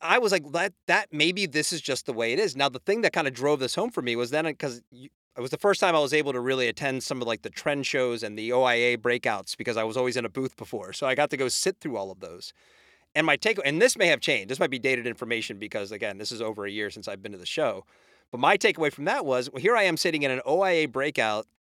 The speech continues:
and they're talking about hiking and backpacking and stand-up paddleboarding. But upstairs on the show floor, it's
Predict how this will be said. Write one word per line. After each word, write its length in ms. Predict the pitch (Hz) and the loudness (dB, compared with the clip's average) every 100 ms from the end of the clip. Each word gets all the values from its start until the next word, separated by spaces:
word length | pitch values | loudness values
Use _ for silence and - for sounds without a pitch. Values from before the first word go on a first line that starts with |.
| _ _ - | _ _ 0
and 100 | 151 | 2
they're 100 | 156 | 2
talking 500 | - 180 240 247 147 | 0 2 2 2 0
about 280 | 123 113 - _ _ | 2 2 0 _ _
hiking 380 | 127 123 123 120 | 0 2 0 0
and 120 | 110 | 2
backpacking 600 | 120 113 123 107 110 107 | 2 2 0 0 -4 -6
and 240 | 107 101 | -8 -8
stand-up 340 | - 127 123 107 | 2 2 2 0
paddleboarding. 580 | 139 147 117 104 104 - _ _ _ | 0 0 0 -6 -8 -14 _ _ _
But 100 | 220 | 6
upstairs 400 | 294 311 339 277 | 6 6 4 4
on 60 | 233 | 4
the 80 | 190 | 2
show 240 | - 349 | 4 4
floor, 380 | - 165 139 165 | 4 4 6 4
it's 260 | 185 196 | 4 4